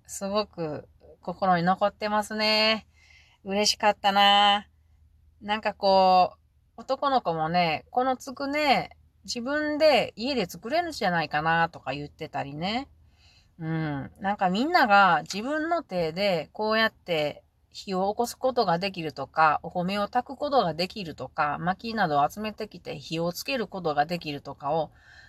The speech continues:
あの、体験してくれたっていうのはめっちゃ嬉しいですね。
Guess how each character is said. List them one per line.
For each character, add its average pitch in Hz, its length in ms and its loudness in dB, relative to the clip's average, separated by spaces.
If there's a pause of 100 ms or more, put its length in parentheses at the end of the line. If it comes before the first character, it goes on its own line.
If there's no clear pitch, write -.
(200)
あ 160 120 -6
の、 156 100 -6
体 254 240 4
験 269 240 -6
し - 60 -8
て 285 100 -8
く 269 140 -4
れ 233 80 2
た 160 140 0
っ - 40 -2
て - 140 -16
い 160 40 -6
う - 40 -8
の 151 120 -6
は 143 200 -2
め 156 260 0
っ 175 40 -4 (140)
ち - 140 0
ゃ 165 180 2
嬉 262 260 0
し 269 140 2
い 214 40 0
で 156 80 -4
す 139 120 -8
ね。 147 320 0